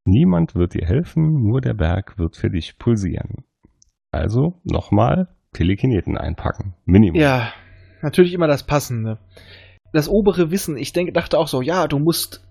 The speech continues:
Speaker 2: Ahnung von fünfdimensionalen Zuständen haben, aber dass du einfach nur Mutanten brauchst. Stell dir mal vor, du bist eine total intelligente Rasse, hast es voll drauf,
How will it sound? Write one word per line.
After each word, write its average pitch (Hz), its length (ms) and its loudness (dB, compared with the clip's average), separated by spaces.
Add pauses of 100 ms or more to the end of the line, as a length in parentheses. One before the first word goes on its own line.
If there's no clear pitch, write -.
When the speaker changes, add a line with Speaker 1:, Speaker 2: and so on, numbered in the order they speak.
Speaker 2:
Ahnung 165 280 0
von 165 180 -4
fünfdimensionalen 165 840 0
Zuständen 123 500 -2
haben, 123 200 -2
aber 139 160 0
dass 139 180 -2
du 156 80 -4
einfach 139 200 -2
nur 143 100 0
Mutanten 180 380 -2
brauchst. 123 200 -4
Stell 214 120 2
dir 226 60 -2
mal 214 80 -2
vor, 202 120 -4
du 185 80 0
bist 170 180 -8
eine 156 100 0
total 220 320 -4
intelligente 175 600 -2
Rasse, 131 320 -2 (340)
hast 170 180 0
es 175 80 0
voll 208 240 2
drauf, 151 340 0